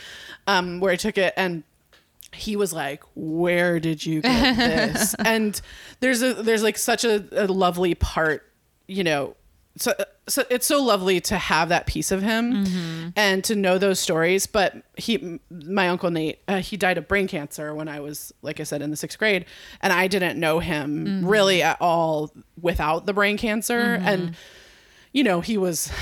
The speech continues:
Speaker 1: he, he needed ca-, constant care, and he was,
Speaker 2: Right.
Speaker 1: like, um, you know, deteriorating and stuff like that. And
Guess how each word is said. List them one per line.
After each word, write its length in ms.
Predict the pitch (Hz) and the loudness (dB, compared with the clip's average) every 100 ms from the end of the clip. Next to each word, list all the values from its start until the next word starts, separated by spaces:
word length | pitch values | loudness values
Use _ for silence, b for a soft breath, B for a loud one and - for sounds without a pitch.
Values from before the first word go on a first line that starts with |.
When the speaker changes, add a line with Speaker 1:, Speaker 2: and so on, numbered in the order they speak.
| B B B - | B B B -10
Speaker 1:
he, 240 | 190 214 185 | -4 -2 -2
he 220 | 196 190 | -2 -4
needed 240 | 165 156 | -4 -6
ca-, 220 | - - - | -2 0 0
constant 460 | - 208 190 190 165 | 2 2 2 -2 -2
care, 420 | 185 160 160 156 | -2 0 2 0
and 60 | |
he 60 | 156 | 0
was, 20 | |
Speaker 2:
Right. 400 | 160 151 151 - | 0 0 0 -2
Speaker 1:
like, 300 | 156 147 175 B B B B _ | -4 -4 -8 B B B B _
um, 400 | 165 147 143 143 - | -2 -2 -4 -6 -2
you 80 | |
know, 120 | 202 170 | -2 -2
deteriorating 920 | 156 190 170 160 151 151 151 151 151 | -4 -2 0 0 -2 -4 -6 -6 -8
and 100 | 156 | -6
stuff 160 | 165 | -6
like 140 | 151 - | -4 -2
that. 240 | 147 139 | -4 -2
And 360 | - 175 170 | -4 -4 -6